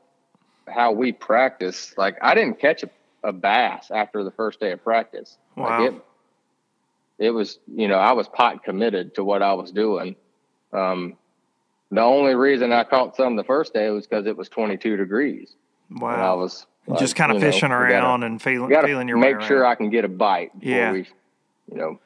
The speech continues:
Speaker 1: jump ahead of
Speaker 2: What,
Speaker 1: ourselves.
Speaker 2: jumping, jumping back real quick, what do you think? 'Cause I, I watched, watching the weigh-in and, and you, you and,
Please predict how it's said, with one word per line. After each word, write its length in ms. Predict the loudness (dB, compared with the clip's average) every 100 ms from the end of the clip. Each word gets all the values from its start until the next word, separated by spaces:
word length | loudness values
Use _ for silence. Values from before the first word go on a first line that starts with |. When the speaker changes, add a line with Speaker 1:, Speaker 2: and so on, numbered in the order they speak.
| _ -4
Speaker 1:
jump 220 | -2 -2
ahead 160 | -2 -2
of 80 |
Speaker 2:
What, 240 | 2 2 0
Speaker 1:
ourselves. 340 | -6 -6 -8 -14 -16 _ -2
Speaker 2:
jumping, 500 | 0 2 0 -2 0
jumping 360 | 0 2 0
back 300 | 2 2 2
real 160 | -2 -4
quick, 520 | -2 -2 -2 -4 -10 _ _ -20 _
what 420 | -6 0 2 0 0
do 80 |
you 140 | 0 0
think? 240 | 0 -2
'Cause 140 | 0 2
I, 160 | 2 2
I 40 |
watched, 400 | 2 0 -2 -2
watching 300 | 0 0 -2
the 60 | 0
weigh-in 540 | 2 2 0 0 -2
and, 240 | -4 -8 -12
and 200 | -8 -4
you, 260 | -2 -2 -4
you 720 | -6 -2 0 0 2 2 0 -4
and, 420 | -6 -4 -6